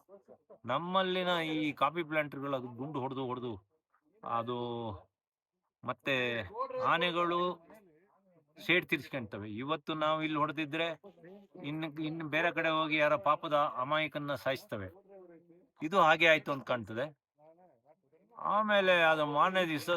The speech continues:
ಹೇಮಾವತಿ ನದಿ ಸೈಡ್ ಇದ್ದಾಗ ಮತ್ತೆ ತಪ್ಪಿಸ್ಕೊಂಡು ಹೊಡ್ತು. ನಾವು ಹೋಗಿ ಅಲ್ಲಿ ಹೇಮಾವತಿ ನದಿ ದಾಟದಂಗೆ ಆ, ಅದು ಅಡ್ಡ ಕಟ್ಟಿದ್ವು.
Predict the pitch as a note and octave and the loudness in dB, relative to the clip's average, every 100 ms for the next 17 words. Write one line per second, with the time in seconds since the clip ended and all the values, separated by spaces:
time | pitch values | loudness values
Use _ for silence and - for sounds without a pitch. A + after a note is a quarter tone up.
0 | - D3 E3 F#3 F3+ F3 D3+ D#3 D3 D#3 | -2 -6 0 2 2 0 0 -2 0 -2
1 | D3+ B2+ D3 E3+ E3+ _ _ G3+ C4 - | -2 2 2 2 -4 _ _ -20 -18 -8
2 | D3+ - A3 F#3 E3 - F3+ D#3+ C#3+ C#3 | -8 0 0 0 -6 -4 -4 -2 -4 -4
3 | F3 F3+ _ _ _ _ _ _ _ _ | -6 -8 _ _ _ _ _ _ _ _
4 | _ - D3 F#3 E3+ E3+ D#3 D#3+ D3 D3 | _ -2 4 4 4 2 4 2 2 0
5 | C#3 E3 F3 E3+ E3 D3+ D3+ D3+ D3 C3+ | 0 2 2 2 0 0 2 4 4 2
6 | D3+ D3 D3 C3 B2 G#2+ - _ _ - | -2 2 4 4 2 -2 -12 _ _ -20
7 | - B2+ C#3 C3 C3+ D#3+ C#3 A2+ A#2 D3 | -8 0 4 6 6 2 2 -2 -6 -6
8 | _ | _